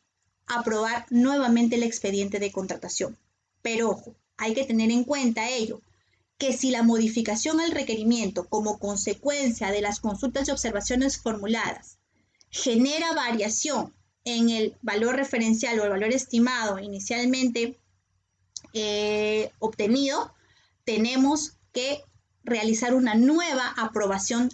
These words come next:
del expediente de contratación. Luego de eso pasamos a la integración de bases. ¿Qué, qué me va a respaldar o qué me va a demostrar que se realizó la integración de bases? El acta de integración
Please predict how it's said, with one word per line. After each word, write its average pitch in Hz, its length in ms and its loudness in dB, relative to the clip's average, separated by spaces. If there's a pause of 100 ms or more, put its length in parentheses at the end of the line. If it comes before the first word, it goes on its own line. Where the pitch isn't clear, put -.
del 214 280 -2
expediente 220 760 -2
de 196 120 -4
contratación. 190 640 -6 (3000)
Luego 339 280 2
de 339 180 0
eso 349 240 -2
pasamos 277 500 0
a 269 60 0
la 233 100 0
integración 214 540 2
de 220 120 4
bases. 302 600 -2 (640)
¿Qué, 269 380 -4 (140)
qué 277 180 -2
me 277 160 2
va 269 140 0
a 285 60 -2
respaldar 262 840 -2
o 226 140 -2
qué 240 100 -4
me 247 140 2
va 247 80 0
a 247 40 0
demostrar 254 720 0
que 269 140 -2
se 240 160 -4
realizó 214 360 -2
la 247 80 0
integración 240 520 0
de 247 80 0
bases? 254 380 -2
El 330 160 -2
acta 339 220 -4
de 320 60 0
integración 277 760 0